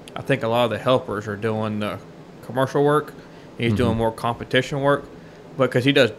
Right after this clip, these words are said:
Speaker 1: ducks and turkeys and
Speaker 2: Right.
Speaker 1: he does every, everything. So you're talking about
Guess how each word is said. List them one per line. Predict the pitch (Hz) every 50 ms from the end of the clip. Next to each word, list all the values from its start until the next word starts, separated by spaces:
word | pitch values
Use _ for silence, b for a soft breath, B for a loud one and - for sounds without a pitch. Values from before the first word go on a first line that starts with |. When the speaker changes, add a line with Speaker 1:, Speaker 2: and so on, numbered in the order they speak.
| - -
Speaker 1:
ducks | 131 131 127 127 - - - -
and | 120 104 101 -
turkeys | - 143 139 143 139 - 131 127 127 127 127 120 120
and | 117 110 107 104 101 101 101 101 -
Speaker 2:
Right. | 90 85 82 85 -
Speaker 1:
he | 143 139
does | 139 135 120 120 - -
every, | 135 143 139 120 117 - - - - - - -
everything. | 165 165 160 147 135 123 110 107 - 120 107 101 101 107 - - B B B B B B B B
So | -
you're | 139 147
talking | 147 175 156 147 - 131 120
about | 117 117 120 117 - -